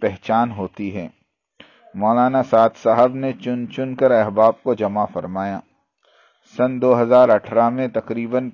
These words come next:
پانچ کروڑ ساتھیوں کو جمع فرمایا اجتماعات کے ذریعے، اور سوا لاکھ جماعتیں چلے تین چلوں کی نکلی۔ اب آج سے سن دو ہزار انیس کے اجتماعات شروع ہیں انشاءاللہ۔ اس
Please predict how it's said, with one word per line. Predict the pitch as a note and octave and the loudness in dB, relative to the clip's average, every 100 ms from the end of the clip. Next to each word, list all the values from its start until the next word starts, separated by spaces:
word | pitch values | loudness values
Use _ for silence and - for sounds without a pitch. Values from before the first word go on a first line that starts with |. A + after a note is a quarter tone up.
| - | -2
پانچ | A2+ B2 B2+ | 0 0 -4
کروڑ | - A2 A2+ B2 - | -6 -2 0 0 0
ساتھیوں | G#2 G2+ - A#2+ A#2+ | 0 0 -4 -8 -6
کو | A2+ | -6
جمع | G2 F#2+ G#2 G2+ | -6 -4 -4 -4
فرمایا | G2+ G2+ G#2+ A2 | -6 -6 -4 -4
اجتماعات | G#2 - - G2 G#2 G#2+ G#2+ | -6 -8 -12 -8 -4 -4 -6
کے | F#2+ | -12
ذریعے، | F2 F2+ F#2+ G2+ - _ _ _ _ _ _ _ - | -10 -10 -8 -10 -12 _ _ _ _ _ _ _ -2
اور | - A#2 C3+ | 4 4 4
سوا | - A2+ A#2 A#2+ | 2 0 4 4
لاکھ | A#2 B2+ C3 A2+ | 6 4 2 -2
جماعتیں | G#2+ G#2 A2+ A2 B2 A2 | -4 0 -2 -2 -4 -6
چلے | - A2 A2 A#2+ | -10 -8 -4 -4
تین | A#2 G#2 A2 | -4 -8 -10
چلوں | - G#2+ G#2+ A2 | -10 -8 -6 -8
کی | G#2+ A2 | -8 -10
نکلی۔ | F2+ - F#2 F#2 _ _ _ _ _ _ _ _ | -10 -10 -12 -12 _ _ _ _ _ _ _ _
اب | F#2 G2+ | -6 0
آج | G#2 B2+ C3+ | 4 4 4
سے | - C3+ | 0 -2
سن | C#3 C3+ B2 | 0 -2 0
دو | A#2 A2+ | 0 2
ہزار | B2 B2+ | 4 2
انیس | A#2+ A#2+ B2+ - | 2 -6 -10 -8
کے | A#2 | -10
اجتماعات | A2 - A#2 A2 A#2 A#2 | -10 -8 -6 -2 -2 -2
شروع | - G#2 G2+ G#2 | -8 -10 -8 -8
ہیں | G2+ G#2 | -8 -10
انشاءاللہ۔ | G2+ - - G#2 G2+ G2 G2+ - _ _ _ _ _ - | -10 -10 -2 0 0 -2 -4 -6 _ _ _ _ _ -12
اس | G#2 | -12